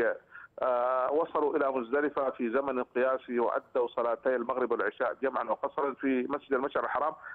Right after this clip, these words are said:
حتى أن وقت صلاتي العشاء والمغرب والعشاء في مسجد المشعر الحرام لم يكن هن-، هناك ازدحاما شديدا، آه، لأن ال-، ضيوف الرحمن انتشروا وتوزعوا على مساحات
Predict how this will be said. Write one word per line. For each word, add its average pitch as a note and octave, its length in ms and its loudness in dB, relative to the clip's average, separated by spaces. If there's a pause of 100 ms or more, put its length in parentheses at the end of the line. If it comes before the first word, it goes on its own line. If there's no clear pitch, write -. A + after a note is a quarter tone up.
(200)
حتى F#3 280 -4
أن D#3+ 340 2 (440)
وقت C3 260 2 (100)
صلاتي C#3 320 2
العشاء B2 540 0
والمغرب B2+ 640 0
والعشاء B2 380 0
في A#2+ 220 -2
مسجد B2 280 -4
المشعر A2+ 320 -2
الحرام A#2+ 280 -2 (420)
لم E3 160 0
يكن C#3+ 260 0
هن-، B2+ 160 0
هناك C3 380 -2
ازدحاما A#2+ 720 -2
شديدا، A#2 640 -2 (400)
آه، A2+ 360 2
لأن B2+ 320 0
ال-، A2+ 720 0
ضيوف B2+ 240 2
الرحمن A#2+ 640 -2 (360)
انتشروا B2 760 2
وتوزعوا A#2 800 0
على A2+ 400 0
مساحات A#2 560 -2